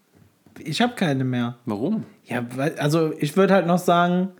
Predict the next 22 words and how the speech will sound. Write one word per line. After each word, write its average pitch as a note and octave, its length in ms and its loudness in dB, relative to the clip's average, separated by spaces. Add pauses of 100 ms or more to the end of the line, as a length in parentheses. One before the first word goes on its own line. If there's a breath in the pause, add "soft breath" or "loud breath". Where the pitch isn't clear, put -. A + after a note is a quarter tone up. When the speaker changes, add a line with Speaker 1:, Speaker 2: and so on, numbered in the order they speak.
(440 soft breath)
Speaker 1:
bei D3 100 0
der D3 140 4
Rechnung E3+ 420 0
sollte D#3 360 2
nicht D3+ 280 -2
der B2+ 120 2
eine E3+ 260 2
oder D3 160 0
der C#3 140 2
andere F3+ 320 2
zahlen, E3+ 240 0
sondern D3 340 0
teilt. D3 480 0 (500)
Speaker 2:
Nee. F2+ 280 -10 (340)
Speaker 1:
Jeder D#3 320 2
zahlt D3 340 2
das, D#3+ 320 0
was D3+ 140 2
er C#3+ 100 4
auch C#3 120 0
gegessen C#3 540 0
hat. G#2+ 120 -10